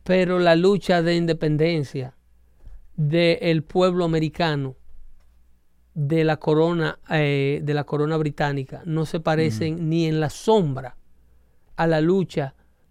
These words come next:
Speaker 1: de los independentistas boricuas.
Speaker 2: Ujú.
Speaker 1: ¿Ok? En primer lugar, la independencia de, de la cual abogaba Hamilton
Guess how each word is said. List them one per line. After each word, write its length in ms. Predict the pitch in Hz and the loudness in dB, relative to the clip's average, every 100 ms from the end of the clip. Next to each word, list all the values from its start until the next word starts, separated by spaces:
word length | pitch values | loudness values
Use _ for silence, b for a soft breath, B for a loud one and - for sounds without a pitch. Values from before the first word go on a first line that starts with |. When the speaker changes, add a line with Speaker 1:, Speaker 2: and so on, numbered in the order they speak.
| - | -4
Speaker 1:
de 140 | 165 | 0
los 140 | 165 160 | 0 0
independentistas 1200 | 165 160 156 151 151 143 - 160 - 135 - - - | -2 -2 -4 -2 -4 -6 -4 -6 -6 -12 -12 -18 -8
boricuas. 840 | 147 147 156 147 - 123 - - - - _ _ - | -2 0 0 -4 -10 -14 -14 -18 -20 -20 _ _ -10
Speaker 2:
Ujú. 500 | 139 113 104 98 120 - _ - | -6 -4 -6 -8 -10 -14 _ -8
Speaker 1:
¿Ok? 220 | 143 160 160 202 _ _ _ _ - _ _ | -6 -2 -2 -2 _ _ _ _ -20 _ _
En 100 | 160 156 | -6 -2
primer 340 | 170 180 214 | 0 2 2
lugar, 520 | 226 196 180 156 156 - - _ _ - - | 2 4 6 4 2 -6 -20 _ _ -20 -4
la 240 | 175 180 185 | 2 4 4
independencia 1040 | 175 165 170 165 190 262 214 - 185 170 | 2 0 0 4 4 4 2 0 0 0
de, 280 | 165 160 - | 0 -2 -4
de 220 | 160 160 156 | -4 0 2
la 180 | 151 143 - | 0 -4 -10
cual 380 | - 180 196 214 | 0 4 6 6
abogaba 480 | 175 156 151 170 147 | 2 2 4 4 4
Hamilton 540 | 165 160 147 - 139 | 2 0 -2 -8 -16